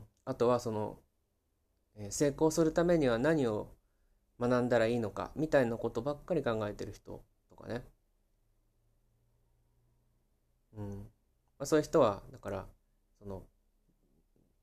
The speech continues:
自分が何を学べるかみたいなことをいっぱいこう考えてるんですよね。うん。でも逆で、その、自分がお客さんに何を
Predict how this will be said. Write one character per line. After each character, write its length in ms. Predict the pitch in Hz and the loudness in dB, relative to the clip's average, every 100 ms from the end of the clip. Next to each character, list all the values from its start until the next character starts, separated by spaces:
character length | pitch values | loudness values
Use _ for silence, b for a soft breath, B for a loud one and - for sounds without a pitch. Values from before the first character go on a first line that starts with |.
| 131 | -6
自 160 | 160 | 0
分 260 | 196 240 233 | 4 6 6
が 220 | 247 190 | 4 4
何 320 | 135 143 127 | 4 4 2
を 100 | 101 | 0
学 260 | 104 110 113 | -2 -2 2
べ 120 | 120 | 2
る 100 | 120 | 2
か 120 | 101 | -2
み 120 | 95 | -6
た 120 | 90 90 | -6 -8
い 60 | |
な 80 | 92 | -10
こ 160 | - 87 | -16 -16
と 140 | 82 | -14
を 80 | 87 | -12
い 60 | |
っ 40 | 90 - | -12 -8
ぱ 100 | 101 | -8
い 100 | 92 - | -8 -12
こ 120 | - - | -20 -6
う 20 | |
考 220 | 113 107 | -2 -2
え 80 | 92 | -4
て 100 | 87 | -8
る 120 | 78 | -14
ん 20 | |
で 100 | - | -16
す 100 | - 131 | -10 -4
よ 60 | |
ね。 220 | 165 233 - - _ _ | -2 -4 -8 -20 _ _
う 40 | 98 | -20
ん。 40 | - _ _ _ _ _ _ _ _ _ _ _ _ _ _ _ - | -20 _ _ _ _ _ _ _ _ _ _ _ _ _ _ _ -4
で 100 | 202 | 0
も 140 | 143 | 2
逆 400 | 117 123 - 190 | 0 -4 2 4
で、 400 | 208 226 131 - | 6 6 4 0
そ 140 | - 113 | -4 -4
の、 240 | 104 101 - _ _ _ | -4 -6 -16 _ _ _
自 180 | 139 151 | -4 0
分 300 | 180 226 233 | 4 2 2
が 400 | 240 233 156 - - _ _ - | 2 4 2 0 -8 _ _ -16
お 100 | 147 | 0
客 260 | 196 196 | 2 2
さ 300 | - 214 202 | -2 2 4
ん 40 | 202 | 4
に 140 | 208 | 2
何 320 | 196 220 175 | 2 2 0
を 480 | 127 147 135 92 - | 2 4 4 0 -6